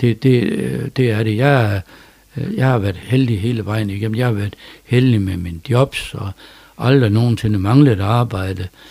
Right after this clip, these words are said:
Jeg har været heldig i fritiden også, men min familie, og det, der, der er kommet ud af det, med, med børn og børnebørn, det må jeg sige, det er,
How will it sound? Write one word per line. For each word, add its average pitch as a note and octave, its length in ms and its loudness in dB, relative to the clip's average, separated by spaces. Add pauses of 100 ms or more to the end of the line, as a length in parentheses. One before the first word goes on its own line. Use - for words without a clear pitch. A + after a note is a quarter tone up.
(160)
Jeg A2 80 0
har A2+ 60 2
været G2 140 -2
heldig A#2+ 360 4
i G2 80 -2
fritiden G2+ 500 -4
også, G2 240 -8
men G2 260 -4 (360)
min F#2+ 180 -2
familie, G2 680 2 (300)
og A2 160 -8
det, C3 120 2
der, F#2 280 -2 (300)
der F3 60 -6
er B2 80 -8
kommet C3 380 4
ud G2+ 220 0
af F#2 140 -6
det, G#2 220 -4 (580)
med, G2 440 -2 (800)
med G#2 160 -2
børn B2+ 460 4
og G2 100 -4
børnebørn, G2 600 -2
det B2 160 0
må G#2+ 100 0
jeg F2 140 -6
sige, G#2 280 -4
det A#2+ 300 -4
er, G2+ 160 -8